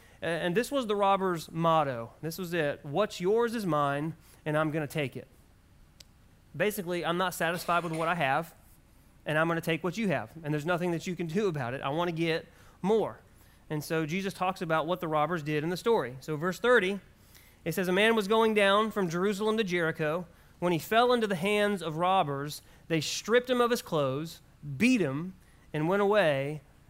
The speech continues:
leaving him half dead." So what, what was the robber's attitude?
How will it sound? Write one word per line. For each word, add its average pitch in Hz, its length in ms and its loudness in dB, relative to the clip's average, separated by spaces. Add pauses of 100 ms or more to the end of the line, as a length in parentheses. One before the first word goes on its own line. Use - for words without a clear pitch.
(200)
leaving 175 320 0
him 147 140 -2
half 147 380 -4
dead." 120 280 -8 (1400)
So - 120 -2
what, 190 420 2
what 240 160 2
was 294 120 -2
the 240 80 0
robber's 214 320 4
attitude? 147 580 0